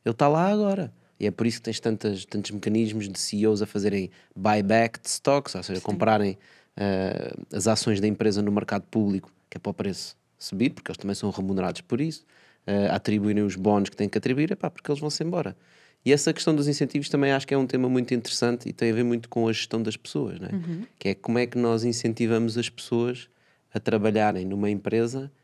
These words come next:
Speaker 1: a troco de quê? Ok, temos uma boa missão, tens um salário, mas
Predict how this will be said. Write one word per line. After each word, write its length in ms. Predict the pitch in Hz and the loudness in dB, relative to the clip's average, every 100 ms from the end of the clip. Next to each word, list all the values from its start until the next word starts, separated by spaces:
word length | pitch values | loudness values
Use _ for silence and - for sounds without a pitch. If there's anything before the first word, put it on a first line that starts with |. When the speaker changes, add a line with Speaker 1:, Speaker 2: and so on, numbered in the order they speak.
| _ | _
Speaker 1:
a 60 | 104 | -12
troco 440 | - 127 127 - - - | -2 -2 -2 -6 -20 -20
de 80 | - | -8
quê? 300 | - 95 85 - | -2 -2 -2 -6
Ok, 400 | 110 110 87 85 _ _ - | -2 -2 -2 -6 _ _ -2
temos 180 | 117 | 0
uma 140 | 113 117 | 2 4
boa 180 | 113 110 | 4 4
missão, 540 | 110 - 127 143 156 - _ _ _ | 2 0 2 2 -2 -10 _ _ _
tens 200 | 120 113 | 2 4
um 80 | 120 | 2
salário, 520 | 120 110 98 87 85 _ _ _ _ _ _ | 0 0 0 -2 -8 _ _ _ _ _ _
mas 220 | - - | -6 -6